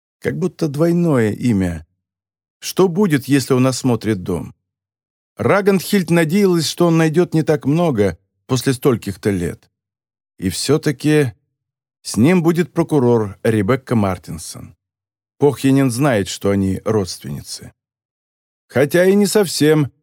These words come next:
поправила она сама себя. И снова ощутила эту тяжесть внутри.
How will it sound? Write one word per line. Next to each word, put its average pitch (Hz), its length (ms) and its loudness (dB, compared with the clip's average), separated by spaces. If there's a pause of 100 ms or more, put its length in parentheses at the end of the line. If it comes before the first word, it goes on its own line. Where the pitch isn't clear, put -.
(320)
поправила 139 560 0
она 117 160 0
сама 95 300 -2
себя. - 460 -10 (720)
И 120 80 4
снова 185 460 2
ощутила 156 520 0
эту 143 280 0
тяжесть 95 580 -4
внутри. 87 540 -6